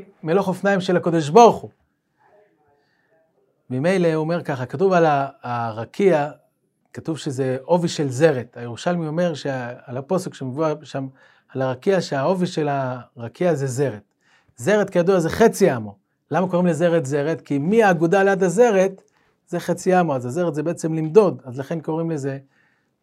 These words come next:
לכן זה השם שלה. אז גודל של זרת, הכוונה לחצי אמו. אז אם הרקיע זה זרת, הוא חצי אמו, וכתוב שמהלך הרקיע זה חמישים שנה.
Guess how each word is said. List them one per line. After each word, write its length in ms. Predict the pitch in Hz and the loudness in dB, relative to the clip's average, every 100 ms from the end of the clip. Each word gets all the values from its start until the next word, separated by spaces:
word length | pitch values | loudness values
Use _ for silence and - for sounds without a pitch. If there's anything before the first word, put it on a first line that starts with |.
| _ | _
לכן 280 | 120 - 156 | -16 -8 -6
זה 120 | 143 | -4
השם 260 | 143 - 165 | -4 0 -2
שלה. 260 | - 120 110 _ _ _ _ _ - | -2 -10 -10 _ _ _ _ _ -10
אז 180 | 120 | -8
גודל 300 | 120 190 214 | 2 4 6
של 180 | 190 165 | 4 -2
זרת, 300 | 139 190 202 | 0 2 2
הכוונה 320 | 165 151 175 | 0 -2 0
לחצי 520 | 185 - 175 175 151 127 | -2 0 -4 -2 -4 -2
אמו. 240 | 135 175 - _ _ _ | -6 -8 -16 _ _ _
אז 180 | 127 147 | -2 4
אם 220 | 226 208 190 | 6 6 2
הרקיע 760 | 147 151 160 139 143 202 196 156 | 0 2 2 -2 -2 4 6 6
זה 120 | 147 | 0
זרת, 560 | 127 160 143 175 180 _ _ | 2 4 4 0 -2 _ _
הוא 180 | 170 156 | -6 -2
חצי 420 | 175 170 170 143 | -2 -2 0 0
אמו, 180 | 135 135 | -2 -4
וכתוב 340 | 131 139 196 | -6 -2 -2
שמהלך 600 | - 170 156 160 202 147 | -2 -2 0 6 6 4
הרקיע 520 | 160 156 - 160 170 208 | 0 -2 0 4 4 2
זה 120 | 156 | -6
חמישים 400 | 139 165 165 277 | -6 -4 2 2
שנה. 300 | 226 180 135 | 2 0 -4